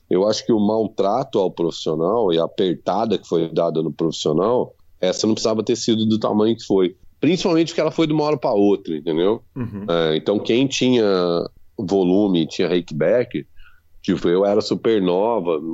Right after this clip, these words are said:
Speaker 1: por um tempinho supernova elite e tal. Perder isso aí foi ruim, cara. Foi uma porrada perder.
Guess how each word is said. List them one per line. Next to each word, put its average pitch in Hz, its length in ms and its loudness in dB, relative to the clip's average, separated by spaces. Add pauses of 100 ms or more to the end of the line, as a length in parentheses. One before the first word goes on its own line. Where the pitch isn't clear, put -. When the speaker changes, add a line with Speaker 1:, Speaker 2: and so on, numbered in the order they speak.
Speaker 1:
por 92 140 -2
um 92 100 0
tempinho 95 380 0
supernova 98 480 0
elite 92 540 2
e - 20 -20
tal. 82 160 0
Perder 113 380 2
isso 151 180 0
aí 135 100 2
foi 269 200 0
ruim, 180 340 4
cara. - 280 -4 (360)
Foi 95 100 2
uma 117 140 2
porrada 208 580 0
perder. 92 540 0